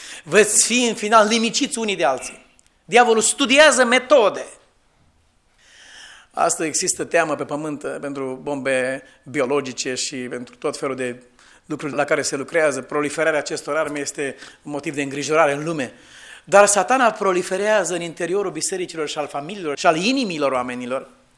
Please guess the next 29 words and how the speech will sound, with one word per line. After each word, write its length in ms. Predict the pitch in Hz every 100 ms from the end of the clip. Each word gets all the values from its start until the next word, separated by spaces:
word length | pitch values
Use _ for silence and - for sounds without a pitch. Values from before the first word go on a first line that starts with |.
| _ _ _ -
motive 480 | - 202 214 277 277
de 140 | 254 233
dezbinare 680 | 214 196 156 202 247 214
și 120 | 180 180
de 100 | 190
tulburare. 760 | 190 196 175 226 226 113 113 - _ _ _ _ _ _ _ _ _ _ _ - - - - -
Diferențele 500 | 180 226 277 285 262
dintre 280 | 240 226 208
oameni 400 | 214 247 285 294 - _ _
se 180 | - 233
intensifică. 800 | 214 214 214 - 247 170 120 107 - -
Vrăjmașul 560 | 156 214 196 269 -
lui 100 | 254
Dumnezeu 360 | 233 233 226 269
și 140 | -
al 80 | 233
omului, 280 | 247 254 214
știind 380 | - 208 262 277
că 220 | 185 165 - - -
marea 420 | - 156 190 196
luptă 320 | 165 180 - 180
va 100 | 165
mai 160 | 165
dura 180 | 156 180
doar 160 | 175 226
puțină 380 | 233 - 247
vreme, 240 | 196 247 214
încearcă 380 | 190 247 226 220
furios 720 | - 302 302 240 190 -